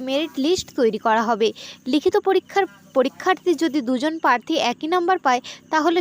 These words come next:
সেক্ষেত্রে যে প্রার্থীর শিক্ষাগত যোগ্যতা অনুসারে যার বয়স বেশি থাকবে, তাকে অগ্রাধিকার দেওয়া হবে।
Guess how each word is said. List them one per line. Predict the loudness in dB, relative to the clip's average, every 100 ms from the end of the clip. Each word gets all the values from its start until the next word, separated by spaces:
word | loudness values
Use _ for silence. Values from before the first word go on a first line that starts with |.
| 0
সেক্ষেত্রে | 0 0 -2 -2
যে | 0 -2 0
প্রার্থীর | 0 0 -4 -6
শিক্ষাগত | -6 -6 -4 -2 -2 -2
যোগ্যতা | -4 -4 -4 0 0
অনুসারে | 0 -2 -2 -2 0
যার | 2 2 2
বয়স | 2 2 -2 -4
বেশি | -2 0
থাকবে, | 0 -2 -2 -4 -6 -10 -4
তাকে | -2 -2 0
অগ্রাধিকার | 0 2 0 0 0 0
দেওয়া | 2 0 0
হবে। | -2